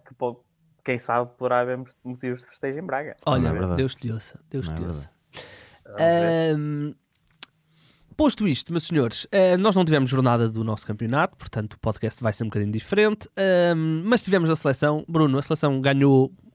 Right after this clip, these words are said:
Speaker 2: com naturalidade dois jogos, o primeiro particular contra a Suíça do nosso
Speaker 3: Mister João Freitas Pinto.
Speaker 2: nosso Mister João Freitas Pinto, e agora frente à Bielorrússia, eh, um jogo que, como tu disseste bem, já só servia para cumprir calendário para as duas seleções, porque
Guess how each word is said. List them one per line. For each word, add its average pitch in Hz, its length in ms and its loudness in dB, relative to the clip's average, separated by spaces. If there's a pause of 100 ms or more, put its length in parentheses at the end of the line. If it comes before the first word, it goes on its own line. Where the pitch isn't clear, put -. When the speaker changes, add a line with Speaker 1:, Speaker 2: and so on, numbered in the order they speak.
(100)
Speaker 2:
com 160 140 2
naturalidade 139 1000 4 (560)
dois 139 220 6
jogos, 170 400 4
o 165 80 -4
primeiro 143 380 2
particular 135 480 -2
contra 131 240 -4
a 127 40 0
Suíça 127 460 -4
do 123 100 -6
nosso 117 540 -6 (320)
Speaker 3:
Mister 101 260 -4
João 90 160 -2
Freitas 92 280 -4
Pinto. 104 160 -6
Speaker 2:
nosso 131 200 -2
Mister 131 200 -2
João 120 100 -4
Freitas 117 240 -10
Pinto, 220 540 -2
e 202 160 4
agora 175 280 6
frente 165 440 -2
à 151 120 4
Bielorrússia, 147 1040 0
eh, 127 240 2
um 131 180 2
jogo 123 320 4
que, 117 340 -4
como 120 180 -6
tu - 80 -14
disseste 120 320 -2
bem, 110 140 0
já 107 180 0
só - 240 -6
servia 117 340 -2
para 113 100 -4
cumprir 123 280 -4
calendário 127 360 0
para 196 140 2
as 165 60 2
duas 151 180 0
seleções, 156 460 -2 (440)
porque 135 200 -2